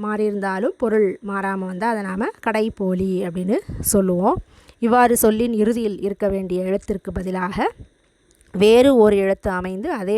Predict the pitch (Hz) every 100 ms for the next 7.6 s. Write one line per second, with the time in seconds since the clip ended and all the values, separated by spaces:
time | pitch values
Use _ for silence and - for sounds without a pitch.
0 | 233 202 190 180 180 196 233 427 _ _
1 | _ _ - 226 233 262 196 190 185 180
2 | 175 185 196 190 180 - - - - -
3 | - - 208 233 214 180 233 403 _ -
4 | - - 202 214 277 330 349 370 - 214
5 | 214 220 240 - 208 226 254 262 269 247
6 | 202 - 196 180 208 240 220 208 202 190
7 | 185 185 185 185 202